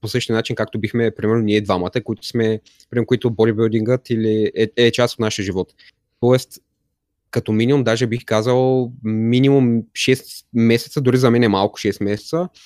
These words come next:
а, бих казал, а, едни осемдесет-деветдесет процента от годината да са в излишък. Тоест това ще дойде,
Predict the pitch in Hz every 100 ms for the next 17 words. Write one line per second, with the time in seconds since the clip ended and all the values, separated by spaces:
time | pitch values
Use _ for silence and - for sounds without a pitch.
0 | - - _ 120 120 113 113 110 127 -
1 | 120 120 135 139 143 143 - _ 127 123
2 | 123 123 117 131 131 117 104 131 117 107
3 | 117 - 117 120 131 - 117 123 113 101
4 | 117 120 113 104 110 110 98 90 - -
5 | _ _ _ _ _ - 120 - 117 113
6 | 104 104 120 127 127 127